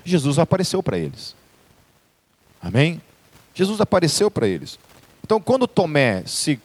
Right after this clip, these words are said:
coloca numa posição de que eu preciso ver para crer, eu preciso tocar na ferida dele, se eu não tocar na ferida dele, eu não vou crer. Se Tomé e os demais apóstolos não precisassem dessa prova viva de que Jesus estava vivo,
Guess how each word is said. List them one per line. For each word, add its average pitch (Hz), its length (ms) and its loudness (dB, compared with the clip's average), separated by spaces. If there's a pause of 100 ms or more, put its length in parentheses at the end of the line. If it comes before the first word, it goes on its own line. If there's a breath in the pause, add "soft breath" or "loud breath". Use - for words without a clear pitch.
coloca 135 560 2
numa 123 180 0
posição 120 640 0
de 110 160 -4
que 110 360 -2
eu 131 100 4
preciso 147 360 0
ver 135 300 2
para 95 240 0
crer, 127 380 0
eu 95 120 -2
preciso - 260 -4
tocar 180 520 0
na 135 100 2
ferida 113 360 -4
dele, 113 320 0 (320 loud breath)
se - 120 -2
eu 220 40 2
não 240 100 0
tocar 226 400 0
na 220 100 4
ferida 190 320 0
dele, 185 380 0 (220 soft breath)
eu 220 140 2
não 262 180 0
vou 208 160 2
crer. 202 500 0 (520 soft breath)
Se - 260 -2
Tomé 202 640 2 (280)
e 160 80 0
os 185 80 2
demais 202 340 2
apóstolos 185 640 0
não 202 100 2
precisassem 196 800 2
dessa 175 240 2
prova 180 420 2
viva 160 520 0
de 160 60 2
que 180 120 0
Jesus 165 280 0
estava 170 340 2
vivo, 175 360 2